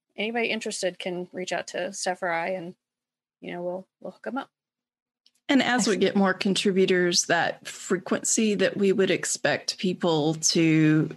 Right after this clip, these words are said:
Speaker 2: to be able to do that, uh, doesn't have to be, like, once a month. It might just be once every other month or once a quarter. Um, but a lot of that's gonna depend on having more people on board to
Speaker 3: Mm-hmm.
Speaker 2: contribute, um, because we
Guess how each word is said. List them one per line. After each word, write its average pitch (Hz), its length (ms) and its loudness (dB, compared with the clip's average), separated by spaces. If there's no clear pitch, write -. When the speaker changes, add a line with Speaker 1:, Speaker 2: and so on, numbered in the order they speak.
Speaker 2:
to - 140 0
be 165 180 4
able 151 160 2
to 160 100 0
do 156 260 2
that, 170 420 0
uh, 165 320 2
doesn't 214 320 2
have 175 120 2
to - 80 -6
be, 170 100 4
like, 160 220 2
once 156 220 4
a - 40 0
month. 185 320 4
It - 80 2
might 151 240 2
just - 260 0
be 170 120 4
once 156 240 4
every 185 260 2
other 185 200 4
month 185 340 4
or 151 100 2
once 165 220 4
a 165 80 0
quarter. 175 520 2
Um, 175 580 4
but 190 220 4
a 170 80 4
lot 180 200 4
of 175 80 2
that's - 240 -2
gonna 170 220 4
depend 165 300 2
on 160 120 2
having 160 320 2
more 165 260 2
people 185 360 -6
on - 200 -4
board 170 400 -2
to - 100 -2
Speaker 3:
Mm-hmm. 208 100 0
Speaker 2:
contribute, 165 600 -2
um, 160 300 -2
because 202 300 -6
we 196 300 -6